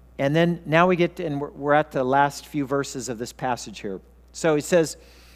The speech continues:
talking to about, about widows, "And if they're on the list, these widows who are on the list for church support, they,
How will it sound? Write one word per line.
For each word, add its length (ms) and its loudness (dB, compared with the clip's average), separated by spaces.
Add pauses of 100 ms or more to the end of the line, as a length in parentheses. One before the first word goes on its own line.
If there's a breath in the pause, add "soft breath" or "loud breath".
(220 soft breath)
talking 260 6
to 80 6
about, 280 4
about 420 2
widows, 440 -6 (360 soft breath)
"And 120 2
if 160 4
they're 160 4
on 140 4
the 60 0
list, 500 -2 (200)
these 220 -8
widows 420 2
who 100 -6
are 60 2
on 100 -2
the 60 -2
list 220 -4
for 100 -10
church 260 -6
support, 480 -8 (1300 soft breath)
they, 400 4